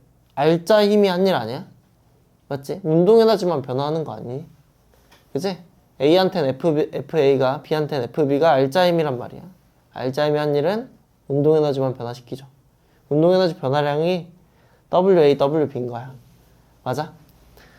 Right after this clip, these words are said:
더블유 비 분의 더블유 에이를 이렇게 쓸 수 있다고. 이케이 비 분의 델타 이케이 비 분의 이케이 에이. 맞아요? 운동 에너지 변화량은 그냥 속도 제곱 변화량으로 생각하면 되겠죠.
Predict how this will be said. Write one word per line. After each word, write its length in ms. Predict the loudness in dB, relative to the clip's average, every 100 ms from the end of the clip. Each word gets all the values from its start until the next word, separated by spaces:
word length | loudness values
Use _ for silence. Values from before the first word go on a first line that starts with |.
| _ _
더블유 320 | 0 4 4 4
비 140 | 4
분의 240 | 4 4
더블유 400 | 4 2 4 4 4
에이를 480 | 4 4 2 2 -6 -16 -14
이렇게 340 | -6 -4 -4
쓸 180 | -6 -6
수 140 | -4 -6
있다고. 400 | -6 -8 -8 -8
이케이 480 | -8 -6 0 0 0
비 180 | -2
분의 360 | -2 -2 -4 -8 -14
델타 280 | -14 -6 -4
이케이 320 | -2 -2 -2
비 140 | -2
분의 380 | -4 -4 -4 -6 -14 _ _ _ _ _ _ _ _ _ _ _ _ _ _
이케이 400 | -8 -2 2 2
에이. 280 | 2 -4 -8 -18 _ _ _ -14
맞아요? 340 | -6 -4 -4 -8 -20 _ _ -20 -20 -16 -6
운동 260 | -2 2
에너지 220 | 4 2
변화량은 720 | 0 -2 0 0 -2 -6 -10 _ _
그냥 120 | -14
속도 280 | -12 -4 0
제곱 280 | 2 2 0
변화량으로 520 | -4 -4 -4 -2 -4
생각하면 440 | -4 -6 -6 -6
되겠죠. 420 | -6 -8 -10 -14